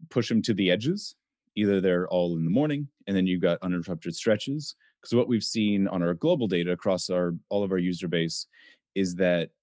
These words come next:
between nine and eleven and three and five are the peak times that people are able to have those, those deeper sessions. So it's, you know, just before lunch and, and a little bit after lunch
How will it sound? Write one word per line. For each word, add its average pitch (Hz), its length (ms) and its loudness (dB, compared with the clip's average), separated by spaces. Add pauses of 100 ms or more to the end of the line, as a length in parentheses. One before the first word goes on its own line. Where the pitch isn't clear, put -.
(360)
between 101 500 0
nine 120 280 2
and 120 100 4
eleven 95 540 0 (560)
and 98 180 0
three 107 260 2
and 95 160 0
five 80 480 -2 (520)
are 101 80 0
the 90 80 -2
peak 104 320 -4
times 87 500 0
that 87 220 -2
people 85 640 -2 (460)
are 85 240 -4
able 85 400 0 (140)
to 78 460 0 (440)
have 87 400 -2
those, 80 480 -4
those 85 320 -2
deeper 85 320 -4
sessions. - 440 -6
So 87 120 0
it's, 82 240 -6 (160)
you 85 80 -6
know, - 100 -14 (140)
just 78 180 -6
before - 260 2
lunch 139 340 2
and, 101 260 2
and 92 120 -2
a 92 60 0
little 92 200 2
bit 87 160 2
after 82 280 -4
lunch 80 400 -4